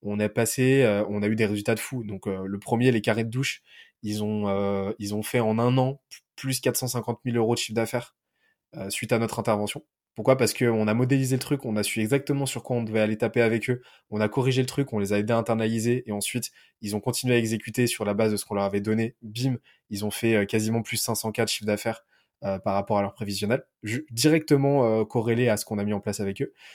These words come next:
Et les deuxièmes, bah, on a revu leur positionnement, on a affiné leur branding, on a, euh, professionnalisé leur social selling, on a, euh, on a, euh, on a, euh, affiné leur, euh, unique selling proposition, on a mis en place un process outbound,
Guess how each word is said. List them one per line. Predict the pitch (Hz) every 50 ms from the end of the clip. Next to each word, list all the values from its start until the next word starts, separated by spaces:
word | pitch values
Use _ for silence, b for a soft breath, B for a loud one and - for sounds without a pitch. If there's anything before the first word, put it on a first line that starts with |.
| B B B B
Et | 110 104
les | 107 110
deuxièmes, | 107 113 113 104 113 131 156 175 165 -
bah, | 107 110 104 101
on | 101 -
a | 104
revu | 104 123 123 123 123 135
leur | 131 123 -
positionnement, | - 127 117 117 113 - - 104 104 113 123 147 - _ b b b b b -
on | 101 101
a | 104 104
affiné | 107 - - 127 127
leur | 123 120
branding, | 113 113 113 113 107 110 120 139 151 147 -
on | - 107 107 107
a, | 107 113 113 113 110 104
euh, | 104 101 98 95 - -
professionnalisé | - 123 120 131 117 - 127 123 120 113 127
leur | 120 117 110
social | - - 110 - - 110
selling, | - - 107 104 117 139 156 156 b b b b b b -
on | 107 110 110 113
a, | 113 113 113 113 - 110
euh, | 101 98 98 95 95 95 98 95 98 101 - _ _ _ - -
on | 110 104 104 110
a, | 113 113 113 104
euh, | 101 95 95 95 95 92 92 92 92 92 90 87 - - -
on | 107 104 101
a, | 104 104 101
euh, | 98 98 -
affiné | 113 127 127 - - 123 127 127
leur, | 120 117 110 101
euh, | 107 104 104 101 104
unique | 101 110 110 107
selling | - - 110 113 107
proposition, | - - 104 - 107 98 98 101 - 135 131 147 160 - B B B B B B B
on | - 113 113
a | 117 117
mis | 120 123
en | 117
place | 107 - 131 113 -
un | 113
process | 107 - 113 - - - - 113
outbound, | 104 101 98 110 120 147 156 151